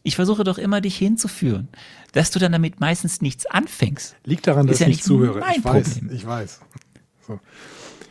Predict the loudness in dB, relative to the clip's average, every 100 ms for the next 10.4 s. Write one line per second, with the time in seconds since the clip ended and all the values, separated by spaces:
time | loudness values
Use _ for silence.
0 | -4 4 6 6 4 6 6 8 4 2
1 | -2 0 0 -2 -2 -6 -4 -4 0 2
2 | 4 4 2 0 0 0 -2 0 -2 4
3 | 4 4 0 0 -4 -6 -4 0 0 0
4 | -4 -2 -4 -4 -6 -8 -8 -10 -10 -8
5 | -6 -6 -6 -6 -6 -4 -6 -14 -20 -10
6 | -10 -8 -8 -8 -10 -20 0 0 0 -4
7 | -20 -20 -20 -16 0 2 2 0 0 0
8 | 2 0 -2 -8 -4 0 0 0 -2 -4
9 | -6 -8 -4 -2 -2 -4 -6 -6 -4 -6
10 | -6 -14 -18